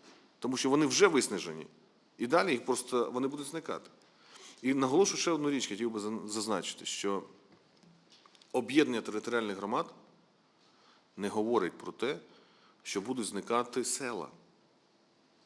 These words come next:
Село як було самобутне, як є назва села, як мешкають там люди, так і буде це. Але орган управління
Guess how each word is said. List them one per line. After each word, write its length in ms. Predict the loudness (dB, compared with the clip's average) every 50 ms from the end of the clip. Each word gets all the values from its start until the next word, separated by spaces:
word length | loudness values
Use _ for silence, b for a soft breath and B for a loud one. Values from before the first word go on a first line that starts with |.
| _ _ -8
Село 380 | -6 -4 -2 -2 0 0 2 2
як 160 | 0 0 -2
було 220 | -4 -2 -2 -2
самобутне, 640 | -4 -4 -4 -4 -4 -4 -4 -6 -8 -10 -10 -14 -18 -18 -18 -14 -8
як 160 | -8 -8 -8 -8 -10 -12
є 220 | -4 -2 0 0
назва 320 | 0 0 -2 -4 -4 -4
села, 360 | -4 -4 -4 -4 -4 -6 -6 -8 -8 -8
як 240 | -8 -8 -8 -8 -10 -8 -4
мешкають 380 | -4 -4 -4 -2 -4 -4 -4 -2
там 180 | -4 -6 -4
люди, 160 | -6 -8 -8 -4
так 200 | -2 -2 -2 -2
і 40 | -4
буде 320 | -4 -2 -2 -2 0 0 -2
це. 220 | -2 -4 -8 -10 -14 -18 -20 -20 B B B B B B B B B B B
Але 200 | 0 2 2 2
орган 400 | 2 4 6 6 6 4 2 0
управління 580 | -2 -2 -2 -2 -2 0 0 -2 -2 -2 -4